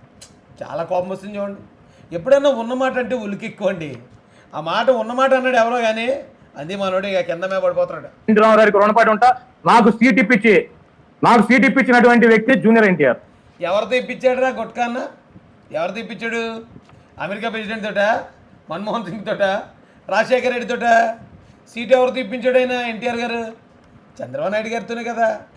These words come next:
Speaker 1: ఆయనే కదా పార్టీ జాతీయ అధ్యక్షుడు, ఆయన సంతకంతోనే కదా వస్తది. లేదా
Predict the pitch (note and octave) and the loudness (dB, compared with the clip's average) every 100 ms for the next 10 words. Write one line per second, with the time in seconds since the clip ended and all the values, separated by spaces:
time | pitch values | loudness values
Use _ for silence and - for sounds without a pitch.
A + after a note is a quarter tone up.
0 | - - C3 G#3+ B3+ B3 B3 - F3 G3+ | -20 -8 -4 0 2 2 -2 -2 -2 -2
1 | G#3+ G3 G3+ A3 F3+ G3+ G3+ F3+ F3+ F#3+ | 0 0 0 -4 -8 -12 -12 -12 -12 -14
2 | _ _ - C3 E3+ B3+ A3+ A3+ A#3+ C4 | _ _ -18 -6 -2 -2 -2 -6 -2 0
3 | B3+ B3+ A#3+ A#3 G3 G#3+ G3 G3 G3 A3 | 2 0 -2 0 0 -2 -10 -8 -6 2
4 | C4 | 2